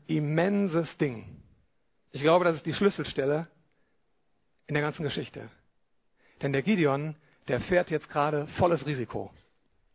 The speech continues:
Er hat Kuchen oder Brot gebacken. Wisst ihr, aus wie viel Mehl? Wer hat eine Bibel und kann das sagen? Wie? Ein Scheffel.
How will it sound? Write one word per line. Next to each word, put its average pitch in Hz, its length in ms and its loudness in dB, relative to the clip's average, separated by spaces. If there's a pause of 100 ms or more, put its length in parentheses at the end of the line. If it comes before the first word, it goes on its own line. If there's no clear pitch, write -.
(720)
Er 151 100 0
hat - 240 -2 (200)
Kuchen 240 360 6
oder 151 120 8
Brot 165 300 6
gebacken. 214 560 2 (100)
Wisst 226 160 2
ihr, 208 100 6
aus 156 160 4
wie 220 120 4
viel 233 200 6
Mehl? 202 400 6 (1200)
Wer 170 120 6
hat 208 80 2
eine 202 80 6
Bibel 190 200 4
und 160 80 4
kann 175 120 0
das 156 120 2
sagen? 127 460 -2 (3000)
Wie? 240 240 2 (1300)
Ein 208 220 4
Scheffel. 139 560 4